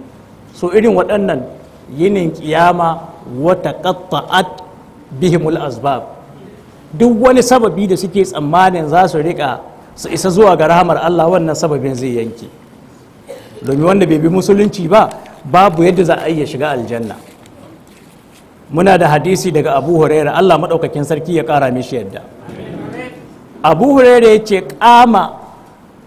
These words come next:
Rasulullahi sallallahu alaihi wasallam."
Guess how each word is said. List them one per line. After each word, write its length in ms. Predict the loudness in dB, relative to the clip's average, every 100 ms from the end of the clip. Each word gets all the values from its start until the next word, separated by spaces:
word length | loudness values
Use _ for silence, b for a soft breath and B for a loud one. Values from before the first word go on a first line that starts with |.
| -20 -20 -20 -20 _ -20 _ _ -4
Rasulullahi 720 | -4 0 2 4 4 4 2
sallallahu 520 | 0 -2 0 2 2 0
alaihi 260 | 0 -2
wasallam." 440 | -2 -4 -8 -8